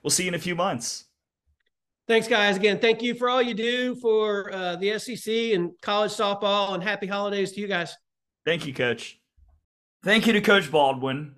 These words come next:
Speaker 1: We're back. I, I don't know which detail to pinpoint.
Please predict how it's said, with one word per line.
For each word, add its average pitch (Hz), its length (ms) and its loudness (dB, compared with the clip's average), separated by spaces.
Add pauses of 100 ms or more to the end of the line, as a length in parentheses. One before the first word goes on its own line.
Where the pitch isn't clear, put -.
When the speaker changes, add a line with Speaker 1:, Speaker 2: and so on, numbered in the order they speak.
Speaker 1:
We're 143 160 2
back. 120 480 0
I, 156 200 2
I 175 120 0
don't 247 360 2
know 233 260 4
which 156 880 -6 (420)
detail 147 960 0
to 151 100 -4
pinpoint. 120 640 -6